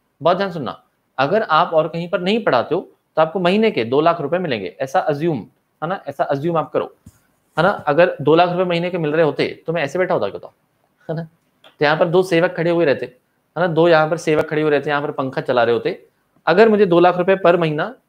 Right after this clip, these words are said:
कुछ नहीं करने का मिल रहा होता तो, तो उन्होंने मुझसे कहा, "आपको वहाँ नहीं पढ़ाना है।" ठीक है, चलेगा क्या? मतलब उन्होंने क्या किया था, एक ऑफर दिया था। ये भी क्या था, कुछ नहीं करने का ऑफर दिया था। ठीक है, कुछ नहीं करने का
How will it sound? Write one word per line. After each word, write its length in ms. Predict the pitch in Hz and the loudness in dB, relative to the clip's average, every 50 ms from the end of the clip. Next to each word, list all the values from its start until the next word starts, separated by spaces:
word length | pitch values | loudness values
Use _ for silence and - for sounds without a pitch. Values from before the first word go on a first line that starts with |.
| _ _ - | _ _ -6
कुछ 240 | 185 185 - - | -6 -6 -6 -6
नहीं 360 | 196 180 165 170 208 247 269 240 | -4 -2 0 2 2 2 2 2
करने 320 | 220 185 175 170 175 175 | 2 2 2 0 -2 -2
का 120 | - 180 | -2 -2
मिल 180 | 175 160 147 139 | -2 0 -2 -2
रहा 100 | 143 151 | -2 -2
होता 300 | 147 127 117 - - 135 | -4 -4 -4 -2 -2 -4
तो, 360 | 131 - - - - - - _ _ _ _ _ _ _ _ _ _ _ _ | -2 -2 -2 -4 -4 -6 -12 _ _ _ _ _ _ _ _ _ _ _ _
तो 60 | - | 2
उन्होंने 240 | 180 185 196 208 226 | 4 4 4 4 4
मुझसे 240 | 226 220 220 - 202 | 2 2 0 0 2
कहा, 140 | 202 196 202 208 196 - - - | 4 4 4 4 2 0 0 0
"आपको 260 | 151 151 151 - 175 | 0 0 0 -2 -4
वहाँ 100 | 170 170 | -2 -2
नहीं 120 | 170 170 | -2 -2
पढ़ाना 280 | 165 170 156 151 143 147 | -2 0 0 0 -2 -6
है।" 80 | 156 - _ _ _ _ _ _ _ _ _ _ _ _ _ - - - _ _ - | -10 -14 _ _ _ _ _ _ _ _ _ _ _ _ _ -20 -20 -20 _ _ -4
ठीक 100 | 165 170 | -2 -2
है, 60 | 180 | 0
चलेगा 320 | 170 180 160 165 165 165 | 0 2 2 4 4 4
क्या? 160 | 160 165 175 - - 156 | 2 0 -4 -6 -4 -2
मतलब 140 | 156 170 170 | 0 0 0
उन्होंने 200 | 165 170 180 180 | 0 -2 -2 -2
क्या 120 | 185 175 | -2 -2
किया 140 | 165 180 180 | 0 -2 -2
था, 80 | 214 | -2
एक 180 | 220 214 214 - - | -2 -2 -2 -2 0
ऑफर 260 | 147 143 - 190 185 | 0 2 2 2 2
दिया 160 | 156 127 - | 2 0 -2
था। 200 | - - - - _ _ _ _ _ _ _ _ _ _ - | -2 -4 -10 -18 _ _ _ _ _ _ _ _ _ _ -2
ये 140 | 139 151 165 | 0 2 2
भी 120 | 170 208 | 2 2
क्या 180 | - 202 185 180 | 2 4 2 4
था, 160 | - 214 233 | 2 0 0
कुछ 300 | 226 - 214 220 214 - | 0 0 0 0 0 -2
नहीं 480 | 180 160 143 135 135 143 175 220 247 220 | -6 -4 -4 -2 -2 0 0 0 0 2
करने 340 | - 170 151 160 151 147 | 2 0 0 0 -2 -4
का 360 | 139 - 165 202 269 277 - _ _ _ _ _ _ _ _ _ | 0 0 0 0 0 -4 -14 _ _ _ _ _ _ _ _ _
ऑफर 280 | - 143 139 - 165 139 | 0 0 2 2 -2 -2
दिया 200 | 110 104 90 82 | 0 -2 -4 -4
था। 140 | - - - _ _ _ _ _ _ _ _ _ _ _ _ _ _ _ _ _ _ _ _ | -6 -10 -18 _ _ _ _ _ _ _ _ _ _ _ _ _ _ _ _ _ _ _ _
ठीक 100 | 185 180 | -2 -2
है, 200 | 214 - - - _ _ _ _ _ _ - | -2 -2 -4 -10 _ _ _ _ _ _ -4
कुछ 200 | 170 175 170 180 | -4 -4 -4 -4
नहीं 360 | 170 165 156 156 175 214 220 | -2 -2 0 0 0 0 0
करने 320 | 214 185 165 156 156 147 | 2 2 2 2 0 -2
का 280 | 143 160 175 226 - | 0 0 -2 -2 -4